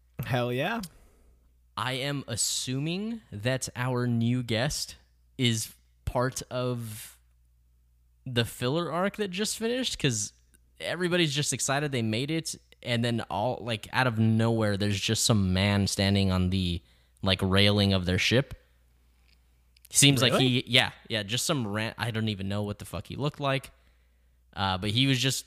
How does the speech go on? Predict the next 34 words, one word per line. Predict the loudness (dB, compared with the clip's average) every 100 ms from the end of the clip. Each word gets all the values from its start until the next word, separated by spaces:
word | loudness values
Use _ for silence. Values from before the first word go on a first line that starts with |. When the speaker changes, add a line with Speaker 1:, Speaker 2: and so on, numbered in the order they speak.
| _
Speaker 2:
there. | 0 2 2
He | 2
was | 0
like, | 0 -2
"I'm | -2
here. | 0 0
I'm | 0
here | 0
to | -2
fuck | -2 -4 -2
you | 0
up." | 0 0 -6 -20 -6
Uh, | -2 -2 -2 -2 -2 -4 -6
and, | -2 -2 -2 -4 -8 -12
and | -6 -2
then | -2
Nami | 0 0 -2
just | -2 -4 -2
goes | -2 0
over | -2 -2 -2
and | -2 -2
kicks | -4 -2 -2
him, | -2
and | -2
he |
falls | -4 -4 -2 -2
into | -4 -4 -6
the | -6
current. | -6 -6 -8 -14 _ _ _ _ _ _ _ _ _ _ _ 4
Speaker 1:
Oh, | 6 10 10 10 8 8 6 6 6 6 6
no, | 4 4 6 6
I | 6
know | 4 4 4
who. | 4 4 4 4 2 2 -2